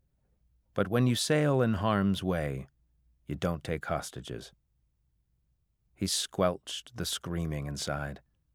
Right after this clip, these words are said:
"Don't really have the time," he said airily. "Gotta go. Bye." Petra Vernon closed her cell phone and looked at it with a puzzled expression.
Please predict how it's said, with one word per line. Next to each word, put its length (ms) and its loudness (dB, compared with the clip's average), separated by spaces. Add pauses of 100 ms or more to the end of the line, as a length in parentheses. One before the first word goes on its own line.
(640)
"Don't 320 4
really 220 6
have 220 6
the 60 2
time," 760 2 (640)
he 140 -6
said 380 0 (120)
airily. 560 -2 (720)
"Gotta 240 6
go. 420 4 (840)
Bye." 400 6 (2000)
Petra 360 0
Vernon 440 4
closed 440 4
her 140 -2
cell 280 2
phone 420 -2
and 200 -2
looked 300 -4
at 160 0
it 180 -4
with 100 -6
a 60 -8
puzzled 460 -4
expression. 720 -4